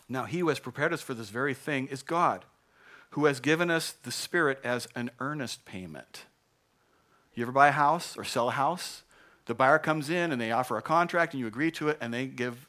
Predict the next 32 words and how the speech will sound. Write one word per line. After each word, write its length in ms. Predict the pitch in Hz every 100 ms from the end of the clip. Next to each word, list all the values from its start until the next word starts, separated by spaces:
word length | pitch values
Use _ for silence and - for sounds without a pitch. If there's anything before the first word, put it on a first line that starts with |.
| _ -
earnest 440 | 170 135 - -
money. 440 | 107 101 85 - _ _ _ - - _ _ _ _
It's 100 | -
supposed 240 | - 143 143
to 60 | 151
be 80 |
a 60 | 160
significant 500 | - 123 131 160 175
amount 380 | 175 165 165 139
of 100 | 127
money 600 | 139 160 135 110 113 143
to, 300 | - 117 113 -
to, 160 | - 113
so 160 | -
that 220 | 120 120 151
you 40 |
know 140 | 151
they're 140 | 156 160
serious, 500 | - 190 170 143 135
they're 160 | 113
really 300 | 104 120 143
invested 400 | 165 156 175 156
in 120 | 135 120
this, 340 | 113 117 - - - - - - - - -
but, 240 | 160 - _ _ - - -
but 140 | 151
the 80 | 143
majority 440 | 131 151 202 190
of 80 | 127
it's 120 | 135
coming 280 | - 123 120
later. 380 | 107 87 -